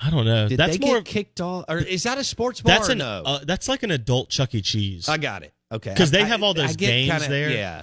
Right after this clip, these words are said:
Speaker 1: They, I think they
Speaker 2: There was one
Speaker 1: technically
Speaker 2: in
Speaker 1: call,
Speaker 2: Destin, I think.
Speaker 1: they call themselves a sports bar. Like, they're in Dallas and Houston. There's still a bunch of them out there 'cause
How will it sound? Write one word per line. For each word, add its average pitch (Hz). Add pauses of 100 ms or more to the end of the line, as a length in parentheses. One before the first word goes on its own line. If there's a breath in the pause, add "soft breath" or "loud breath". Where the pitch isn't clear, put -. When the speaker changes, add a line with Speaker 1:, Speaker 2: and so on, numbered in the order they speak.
Speaker 1:
They, 202 (100)
I 180
think 254
they 202
Speaker 2:
There 185
was 202
one 214
Speaker 1:
technically 185
Speaker 2:
in 127
Speaker 1:
call, -
Speaker 2:
Destin, 90
I 78
think. 82
Speaker 1:
they 165
call 139
themselves 160
a 160
sports 170
bar. 170
Like, 170
they're 226
in 240
Dallas 131
and 104
Houston. 120
There's 123
still 151
a 107
bunch 104
of 104
them 98
out 95
there 95
'cause 110